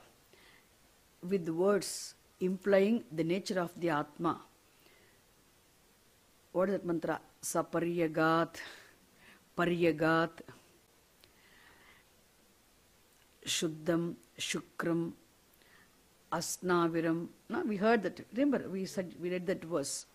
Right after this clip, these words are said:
So that mantra reveals the nature of the Atma. He says, "Why can't we take these words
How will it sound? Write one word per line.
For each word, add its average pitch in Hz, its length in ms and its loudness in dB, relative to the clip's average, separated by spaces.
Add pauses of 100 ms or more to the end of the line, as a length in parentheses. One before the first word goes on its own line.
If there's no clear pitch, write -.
(1600)
So 247 360 8
that 226 300 6
mantra 185 640 2 (480)
reveals 277 360 6
the 233 100 -2
nature 208 320 0
of 175 200 -2
the 185 100 2
Atma. 139 640 -2 (3500)
He 277 280 4
says, 226 640 2 (580)
"Why 247 260 4
can't 269 460 6
we 247 120 0
take 214 540 4
these 202 340 -2
words 151 640 0